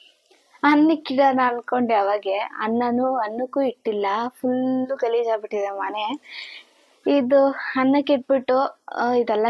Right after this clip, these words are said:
ಕೆಲ್ಸ ಮುಗಿಸ್ಕೋಬೇಕು, ಪಟ ಪಟ ಅಂತ ಮುಗಿಸ್ಕೊಂಡು ಮುಖ ತೊಳಿಬೇಕು. ಚೆನ್ನಾಗಿದೆ, ಒಂದ್ ಫೋಟೋ ಇಟ್ಕೊಳ್ಳೋಣ ಅಂತ ಅನ್ಕೊಂತಾ ಇದೀನಿ, but ಓಕೆ, ನೆಕ್ಸ್ಟ್ ಟೈಮ್ ಮಾಡ್ದಾಗ ಇಟ್ಕೊಳ್ಳೋಣ.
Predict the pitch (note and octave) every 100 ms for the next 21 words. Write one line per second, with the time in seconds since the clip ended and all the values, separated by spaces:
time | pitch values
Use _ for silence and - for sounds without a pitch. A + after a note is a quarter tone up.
0 | B3+ A#3 A3 B3 A#3+ A3+ - - A#3 A3
1 | - G#3+ G#3+ A3 A3 G#3+ A#3 A#3 A3+ A3
2 | - A3+ G#3+ D4 - _ - A3 G#3+ G#3+
3 | G#3 G#3+ G#3 G3+ - C4 C#4 _ _ _
4 | - - - - - _ _ - C4 B3+
5 | D#4 D4+ C4+ C4+ C4 B3+ A#3+ C4+ A#3 -
6 | A#3 A3+ A3 G#3+ A3 A3+ G#3 G3+ G#3+ G#3
7 | G3+ G3 G3 A3+ C4 A3+ A3 A#3 C5 B4+
8 | C5 - _ _ _ _ _ _ _ _
9 | _ - - B3 A#3+ - - B3+ A#3+ A#3
10 | - - B3 A#3 G3+ G3+ G3+ G#3 G#3+ -
11 | - G#3+ G3+